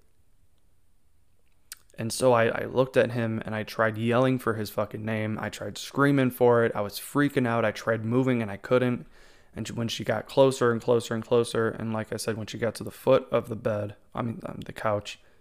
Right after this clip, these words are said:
I woke up. It was gone. She was gone. Everything ha-, was, like, back to normal.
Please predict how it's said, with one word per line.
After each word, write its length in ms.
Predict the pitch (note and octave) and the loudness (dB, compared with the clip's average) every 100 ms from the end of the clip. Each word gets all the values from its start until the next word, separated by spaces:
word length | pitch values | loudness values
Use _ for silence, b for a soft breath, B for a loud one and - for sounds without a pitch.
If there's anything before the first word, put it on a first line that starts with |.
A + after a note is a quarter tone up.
| b b _ _ _ _ _ _ _ | b b _ _ _ _ _ _ _
I 60 | A2+ | -6
woke 240 | A2 G#2+ | -6 2
up. 300 | B2 - - _ _ _ _ _ _ _ - | 2 2 -12 _ _ _ _ _ _ _ -10
It 60 | |
was 160 | A2 - | -10 -6
gone. 380 | A#2 A#2 A#2+ B2 | -4 0 0 -2
She 180 | - | -4
was 160 | A2+ A#2 | -4 -4
gone. 340 | C3 A#2+ A#2 | -2 0 0
Everything 380 | - A2 A#2 A#2 | -2 -4 -4 -4
ha-, 140 | A2+ - | -6 -10
was, 220 | A#2 A#2 - _ | -8 -8 -10 _
like, 300 | - - G#2+ | -12 -12 -6
back 260 | A2 A#2+ - | -2 -2 -2
to 80 | |
normal. 480 | A#2+ A#2 A#2 A#2 A#2 | 0 0 0 0 -2